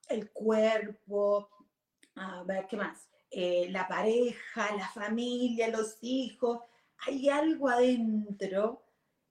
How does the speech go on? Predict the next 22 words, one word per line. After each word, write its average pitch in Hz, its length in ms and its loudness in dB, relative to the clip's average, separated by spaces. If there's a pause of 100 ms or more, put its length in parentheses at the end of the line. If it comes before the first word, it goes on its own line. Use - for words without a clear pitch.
(140)
que 220 400 0
te 226 60 -4
está 247 240 0
diciendo, 240 800 0 (200)
"Mm, 302 300 4 (140)
esto 269 240 2
está 285 220 2
lindo, 233 560 4
muy 240 280 6
lindo, 214 580 2 (720)
pero 190 160 -2
hay 208 100 4
algo 214 220 4
más, 190 540 -4 (720)
pero 185 120 0
hay 196 120 2
algo 208 240 4
más, 196 580 -4 (420)
pero 185 140 2
hay 202 120 4
algo 208 260 2
más", 190 600 -2